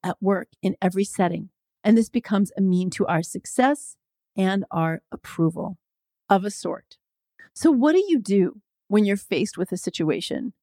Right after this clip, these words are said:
where you need to speak your truth, where you need to ask for or insist on what you need or on what you don't want? When you feel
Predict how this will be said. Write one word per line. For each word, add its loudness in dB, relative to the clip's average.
where 2
you -6
need -6
to -14
speak -12
your -6
truth, -8
where 4
you -4
need -6
to -2
ask -2
for -2
or -2
insist -6
on 2
what 2
you -4
need -2
or 2
on 0
what -2
you -6
don't -4
want? -8
When 4
you -2
feel -4